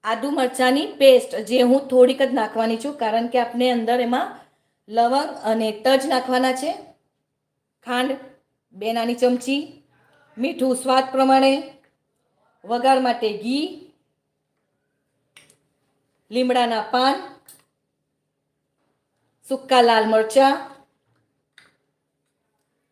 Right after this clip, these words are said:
લવંગ અને તજપાન. આમાંથી અડધા હું મસાલો કરીશ ત્યારે રાખીશ અને અડધા વઘારમાં નાખીશ, એટલે લવંગ અને તજપાન.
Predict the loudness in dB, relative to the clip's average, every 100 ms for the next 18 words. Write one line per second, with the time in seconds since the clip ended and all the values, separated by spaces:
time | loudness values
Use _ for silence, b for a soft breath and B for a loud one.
0 | _ _ _ _ _ -2 2 2 2 -4
1 | -4 -4 0 4 4 4 0 2 0 -6
2 | -20 _ -12 -4 -4 -4 -6 -4 -2 0
3 | 0 2 0 -4 -16 _ -12 -10 -4 -2
4 | -2 0 -2 -2 -2 0 2 2 0 -4
5 | -8 -12 _ _ _ _ _ -12 -6 -6
6 | -6 -6 0 0 -2 -6 0 2 4 2
7 | 0 -4 -8 -12 -12 -6 -4 0 2 4
8 | 4 0 0 2 2 0 -6 -8